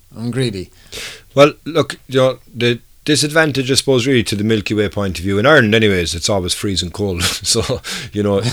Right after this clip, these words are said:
Speaker 2: and you,
Speaker 1: <laughs>
Speaker 2: since you always forget to bring gloves, then your hands would probably fall off you at that stage. But,
Speaker 1: Yeah.
Speaker 2: you know, I think Michael Shane's Mumachi is a very, very good choice. Um, and I do think I agree with you as well with Gavin, because the two of them together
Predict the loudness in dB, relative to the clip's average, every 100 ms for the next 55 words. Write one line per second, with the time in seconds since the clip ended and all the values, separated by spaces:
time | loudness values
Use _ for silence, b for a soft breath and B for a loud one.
0 | 2 2 4 2 2 4 6 6 4 2
1 | 0 -2 -2 0 0 2 2 2 -2 -6
2 | -8 -6 -2 -2 -2 -2 -4 -4 -4 -4
3 | -2 0 0 -2 -6 -6 -6 -6 -6 -6
4 | -6 -8 B B -10 -2 2 4 2 -6
5 | _ -2 0 2 0 -2 -10 -20 _ -20
6 | -6 -2 0 0 0 0 0 0 0 -2
7 | -2 -2 0 0 2 -2 -4 -6 -6 -4
8 | -2 -2 -4 -6 -8 -6 -4 0 0 0
9 | 0 0 0 0 0 -2 -4 -4 -2 -2
10 | -6 -10 -10 -4 -4 -4 -8 -8 -6 -6
11 | -6 B B B -12 -6 2 4 4 0
12 | 0 2 2 2 -2